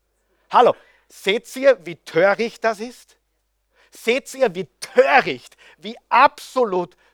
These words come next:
töricht es ist? Und ich sage immer wieder,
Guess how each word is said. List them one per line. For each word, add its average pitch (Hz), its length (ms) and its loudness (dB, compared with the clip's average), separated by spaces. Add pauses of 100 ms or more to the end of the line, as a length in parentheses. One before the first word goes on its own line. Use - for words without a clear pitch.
(220)
töricht 254 640 2
es 147 200 -6
ist? 120 280 -20 (300)
Und 160 140 -12
ich 202 120 -14
sage 247 320 0
immer 294 360 -2
wieder, 262 380 -8